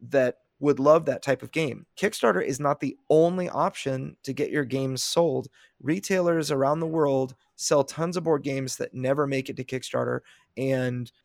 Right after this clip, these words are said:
you, you know, you get, you get into retail, like, direct to retail in a lot of ways, but it just doesn't, you know, you're not able to do it by yourself. So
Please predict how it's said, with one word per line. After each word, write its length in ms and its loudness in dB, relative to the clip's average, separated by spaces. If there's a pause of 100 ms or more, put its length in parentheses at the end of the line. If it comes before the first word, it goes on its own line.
you, 340 -10
you 180 -8
know, 320 -2
you 180 -8
get, 260 -2 (140)
you 160 -4
get 260 6
into 460 -2
retail, 680 0 (100)
like, 160 -6
direct 340 2
to 80 -4
retail 480 -4 (460)
in 160 0
a 60 6
lot 220 2
of 60 2
ways, 380 0
but 240 0 (100)
it 120 -6
just 180 -4
doesn't, 300 -6 (300)
you 120 -12
know, 260 -10
you're 120 -6
not 140 2
able 160 2
to 80 -4
do 140 2
it 80 0
by 140 0
yourself. 480 0 (300)
So 540 2